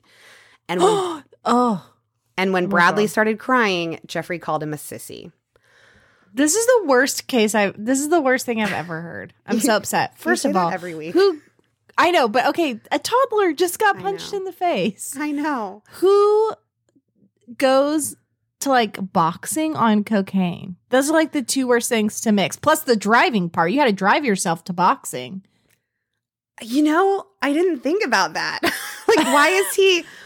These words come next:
Speaker 1: why is he wasting his cocaine when he's going to box? Like, it, does it make you, like, a better boxer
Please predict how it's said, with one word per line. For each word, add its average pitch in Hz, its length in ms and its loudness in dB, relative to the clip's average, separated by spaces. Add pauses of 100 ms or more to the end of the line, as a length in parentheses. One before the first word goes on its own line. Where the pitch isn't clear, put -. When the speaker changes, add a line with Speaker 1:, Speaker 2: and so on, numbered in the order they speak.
(100)
Speaker 1:
why 262 160 4
is 392 180 0
he 359 100 2
wasting 302 440 2
his 285 160 0
cocaine 302 600 0
when 247 120 2
he's 254 120 0
going 254 200 -2
to 233 40 -2
box? 226 540 0
Like, 208 220 0 (240)
it, 214 280 -2
does 233 160 0
it 240 120 0
make 226 260 -2
you, 247 380 0 (680)
like, 214 220 2 (120)
a 208 80 2
better 214 280 2
boxer 269 640 0